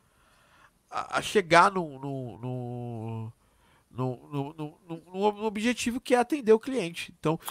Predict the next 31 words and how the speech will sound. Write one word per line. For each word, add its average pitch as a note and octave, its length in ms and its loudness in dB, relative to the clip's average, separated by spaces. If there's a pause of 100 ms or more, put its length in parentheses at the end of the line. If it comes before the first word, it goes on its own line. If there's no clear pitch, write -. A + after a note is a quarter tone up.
se - 160 2
ele C4+ 120 2
não A3 180 0
nos E3 200 2
ajuda C#3+ 480 6
passando D3+ 460 2
mais B2+ 280 0
informações, B2+ 720 -6 (260)
fica G#3 320 0
difícil, E3+ 420 -4
a A#2+ 40 -8
gente B2+ 180 -10
não, C3+ 160 -2 (300)
não, D#3+ 200 -4
ninguém E3 260 0
é F#3 40 2
adivinho. D#3+ 580 -8 (420)
A A#2 120 2
gente, E3+ 300 0
nosso G3+ 220 8
trabalho D#3+ 420 6
realmente E3+ 380 -2
é - 20 -8
fazer D#3 240 -6
a - 20 -6
maior D3 180 -6
análise D3+ 360 -6
possível, C#3 560 -8
tentar C#3 240 -6
analisar D3 360 -4
melhor, D3 360 2